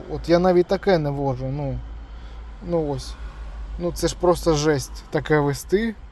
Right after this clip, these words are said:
Ну, і молодці, що не берете, знаєте, ну, реально, ну, тут,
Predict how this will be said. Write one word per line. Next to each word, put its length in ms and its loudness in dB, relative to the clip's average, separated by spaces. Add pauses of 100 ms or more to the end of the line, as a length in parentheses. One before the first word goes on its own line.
Ну, 160 4
і 100 2
молодці, 400 6
що 140 0
не 100 2
берете, 440 4
знаєте, 440 -2
ну, 240 -4 (500)
реально, 420 6
ну, 240 -4
тут, 240 -4